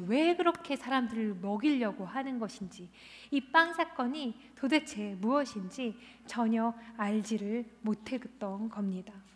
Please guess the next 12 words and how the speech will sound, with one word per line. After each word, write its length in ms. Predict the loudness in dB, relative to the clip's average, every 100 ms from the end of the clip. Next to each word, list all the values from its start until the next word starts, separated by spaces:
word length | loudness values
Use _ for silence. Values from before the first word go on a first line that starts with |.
| _ _ _ _ _ _ _ _ _ _ _ _ -20 -16
전혀 340 | -4 -4 -2 0
인지하지를 720 | 4 4 4 0 0 -2 -2
못했어요. 760 | -4 -6 -14 -14 -12 -12 -14 -18 -20 _ -20 -20 -10
그래서 180 | -4 2
아까 640 | 4 4 4 4 4 0
그 140 | 0
오병이어의 1040 | 2 4 4 4 2 4 4 6 4 2 0
이야기 320 | 0 0 0
속에서 500 | -6 -8 -8 -6 -10 -10 -16
제자들의 540 | -4 0 2 0 -2 -6
반응이 380 | -6 -2 0 0
어땠었죠? 800 | -4 -4 -4 -4 -10 -6 -6